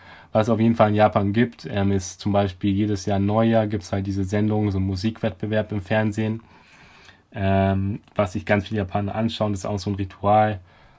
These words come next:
Aber es gibt bestimmt auch in anderen Ländern so klassische Sachen an Neujahr oder so Rituale. Aber Tatort ist natürlich sowas für jeden Sonntag, was viele Leute eben aus dem deutschsprachigen Raum machen. Ja, kenne ich mich auch nicht so gut in Japan mit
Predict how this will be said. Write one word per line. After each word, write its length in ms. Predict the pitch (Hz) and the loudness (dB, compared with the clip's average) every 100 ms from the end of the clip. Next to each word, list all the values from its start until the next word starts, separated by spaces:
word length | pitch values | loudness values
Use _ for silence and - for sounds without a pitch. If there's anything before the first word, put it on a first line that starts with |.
| _ _ _ | _ _ _
Aber 200 | 104 104 | -2 0
es 140 | 95 | 0
gibt 180 | 117 110 | -2 -4
bestimmt 260 | 107 107 104 | -4 -2 0
auch 120 | 98 | -2
in 80 | 92 | -2
anderen 320 | 98 - 101 | -4 -2 0
Ländern 300 | 92 92 90 | 0 0 -2
so 180 | 92 90 | -4 -8
klassische 360 | - 90 98 95 | -4 -6 -4 -6
Sachen 320 | 92 90 90 | -6 -6 -6
an 120 | 90 | -4
Neujahr 400 | 90 92 95 90 | -2 -2 -4 -4
oder 300 | 90 90 87 - | -2 -2 -2 -8
so 120 | - | -10
Rituale. 680 | 98 95 - 92 98 104 104 | -4 -4 -2 0 2 0 -4
Aber 140 | 98 90 | -8 -2
Tatort 380 | 107 104 101 | -2 0 -2
ist 100 | 92 | -4
natürlich 300 | 101 92 101 | -6 -4 -4
sowas 260 | 90 98 90 - | -4 -6 -6 -10
für 100 | - | -6
jeden 220 | 101 101 | 0 0
Sonntag, 500 | 98 104 107 107 101 - | 2 0 2 0 0 -2
was 120 | 95 | -12
viele 420 | - 110 104 101 - - - - - - | -8 -4 -2 -4 -6 -20 -20 -20 -20 -8
Leute 440 | 117 113 110 113 110 | 0 0 2 -2 0
eben 600 | 101 98 98 98 107 165 _ - | 0 0 0 -2 -4 -10 _ -10
aus 180 | 95 | -6
dem 80 | 101 | -4
deutschsprachigen 680 | 101 98 - 101 98 95 98 | -2 -2 -2 -4 -4 -4 -4
Raum 240 | 98 98 | -2 0
machen. 340 | 104 113 110 107 _ _ _ _ _ _ _ _ _ _ _ - - | 2 2 -2 -6 _ _ _ _ _ _ _ _ _ _ _ -12 -8
Ja, 180 | 101 95 | -2 -2
kenne 180 | 92 104 | 0 -2
ich 80 | 95 | 0
mich 120 | 101 | -2
auch 80 | 95 | -2
nicht 120 | 95 | -4
so 80 | 98 | -4
gut 140 | 98 | -4
in 80 | 92 | -2
Japan 320 | 92 90 92 | -2 -2 -2
mit 120 | 85 | -4